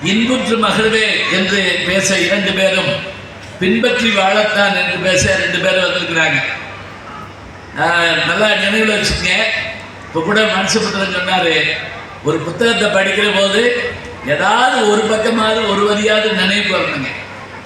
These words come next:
இப்ப நாகப்பட்டினம் உங்ககிட்ட கேட்குறாங்க, "உள்ளூர்காரங்க இங்க இருக்கீங்களா?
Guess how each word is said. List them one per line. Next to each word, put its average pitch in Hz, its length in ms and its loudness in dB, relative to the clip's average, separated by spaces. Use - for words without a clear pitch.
இப்ப 175 160 -4
நாகப்பட்டினம் 190 1000 0
உங்ககிட்ட 196 400 0
கேட்குறாங்க, 196 460 0
"உள்ளூர்காரங்க 202 580 2
இங்க 190 140 -2
இருக்கீங்களா? 202 440 2